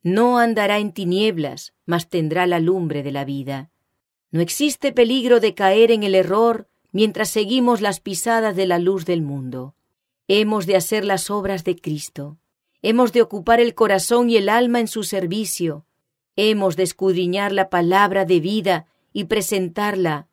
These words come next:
a otros. Debemos educar a la gente de modo que se dé cuenta de la importancia de su enseñanza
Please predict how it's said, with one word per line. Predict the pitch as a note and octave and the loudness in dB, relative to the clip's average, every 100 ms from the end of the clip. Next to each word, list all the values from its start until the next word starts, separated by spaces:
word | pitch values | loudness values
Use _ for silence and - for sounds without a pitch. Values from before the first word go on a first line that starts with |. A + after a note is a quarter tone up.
| - | -10
a | D3 | -6
otros. | C#3 C#3+ - C#3+ C#3 - - _ _ _ _ _ - | -6 -8 -8 -10 -10 -18 -20 _ _ _ _ _ -4
Debemos | D3 G3 A3 - | 0 2 2 2
educar | G#3+ G3 - A3+ | 0 0 0 2
a | A3+ | 4
la | G#3 | 2
gente | F3 A3+ A#3 A3+ A3+ | 2 2 2 2 0
de | G3 | 2
modo | F#3+ A3+ A#3 A3+ | 2 4 4 2
que | A3 | -2
se | - G3+ | -2 -2
dé | G#3+ | -2
cuenta | - G#3+ B3+ C#4 - B3 | 0 2 2 2 -2 0
de | A#3 | 2
la | G#3+ | 0
importancia | G#3 G#3+ G#3 - - C4 D#4+ D4+ C#4 | 0 2 2 0 -2 -2 -2 -2 0
de | A#3 | 0
su | A3 G3+ | 0 -4
enseñanza | F#3 F#3 F3+ F#3+ A#3 A3+ F#3+ D#3 | -4 -2 0 0 -2 -2 -4 -4